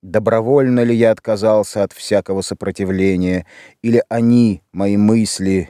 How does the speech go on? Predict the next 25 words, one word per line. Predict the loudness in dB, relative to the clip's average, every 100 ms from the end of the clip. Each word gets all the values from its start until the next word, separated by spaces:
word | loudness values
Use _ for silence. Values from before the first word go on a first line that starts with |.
| -8
меня | -4 0 -2 -4
одолели | -6 -2 0 0 -2 -2 -6 -8
и |
покорили? | -16 -18 -6 -6 -4 -6 -4 -4 -6 _ _ _ _ _ _ _ _ _ _
Знаю | -2 0 0 -2
только, | -8 -8 -12
что | -6 -2
моё | 0 0 -2
тело | -2 0 2 2 0 -4 _ _ _
лежит | -6 -2 0 0 -2
спящим | -4 -12 -6 0 0 0 -8 -8 -8
в | -8 -12 -10
постели, | -8 -10 -16 -4 -2 -2 -4 -8 _ -20 -20 -14
а | -4
моё | -2 0 0
сознание | 0 -2 -2 0 2 0 0 -4 -4 _ _ _
отделилось | -8 -8 -12 -6 0 2 4 4 2 0 -6 -8
от | -10 -8
него | -4 -2 0 0 0 -4 _ _ -16
и |
больше | -12 0 0 0 -4 -4
с | -4 -6
ним | -2 0 2
не | 2 0 -2
связано. | -4 -12 -6 -4 -4 -6 -14 -18 -20